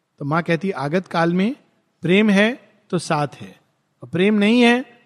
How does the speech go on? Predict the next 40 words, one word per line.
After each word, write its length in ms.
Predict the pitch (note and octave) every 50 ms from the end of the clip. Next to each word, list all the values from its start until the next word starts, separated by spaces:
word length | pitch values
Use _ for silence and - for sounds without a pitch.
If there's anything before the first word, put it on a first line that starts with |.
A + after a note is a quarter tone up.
| _ _
तो 80 | - B3
अलग।" 340 | - D#3+ E3 D#3 D3+ A#2+ F2+ - _ _ _ _ _ _ _ _ _ _ _ _ _ _ -
फिर 160 | G3+ A#3 B3
किसी 260 | - A#3+ G#3 - B3
ने 120 | A#3+ A#3+
पूछा, 320 | A3+ G3+ A#3 G3 - A#3 A#3+
"लेकिन, 580 | A3+ A3+ A3 G3 A#3+ A#3+ B3 B3 A#3+ A#3 A3+
अम, 1120 | A3+ A3 G#3+ G#3 G3+ G3 F#3 F3 F3 E3+ E3 D#3 D3+ D3 C#3+ C3+ C3 C3 C3 C3 C3 C3 - -
फिर 140 | - G3+ G#3+
जो 340 | F3+ A3 A3 A3 A3 G#3+ F#3+
शादी 360 | - - E3+ E3+ F3 G#3+ A3
करना 300 | - G#3+ G3+ G#3 G#3+ G#3+
चाहें, 380 | - G3+ F#3 F#3+ G3+ G#3+ A3 - _ _ _ _ _ -
शादी 480 | - - E3 E3+ F3 G#3 A3+ A3 G#3+ - _
के 80 | - G3
बारे 280 | F3 F3 F3 F3+ G3 G3+
में?" 300 | G3+ G#3+ A3 A3+ - _
तो 160 | - A3+ A#3+
कहते 280 | A3+ A#3+ A#3+ A3 C4
हैं, 140 | D4+ C#4+ A3
"जो 500 | F3+ G#3 A3 B3 C#4 D4 C#4 - - - - _ _ _ _ _ _
अभी 260 | F3 F3+ F3+ G3+ A#3+ C#4
तैयार 560 | - - G#3 F#3 F3+ F#3 F#3+ A3+ C4+ D4+ D4+
नहीं 260 | D4+ D4+ D4 D4 D4
है 160 | D4+ D4 C#4+
इस 260 | C#4+ C4 G#3 - - - _ _
उच्चतर 480 | C4+ B3 - - C#4 C4 - C#4+ C#4 B3+
जीवन 340 | G3+ A3 B3 B3+ C4+ C4+ A3+
के 120 | B3 C4
लिए, 300 | B3 C4 C#4+ D#4 E4 E4 - _ _ _ _ _ _ _ -
वो 80 | G#3
अगर 240 | A3+ A3+ A3+ B3+ B3+
चाहें 360 | - - A3 F3 F3+ G#3 A3
तो 80 | B3 C4+
वो 80 | C4+ A#3+
शादी 280 | - G3+ F#3 E3 F#3+
कर 180 | - - C#3+ C#3
सकते 360 | - - - F3+ D#3+ - - _ -
हैं।" 200 | - - - D#3 -
<laughs> 40 | -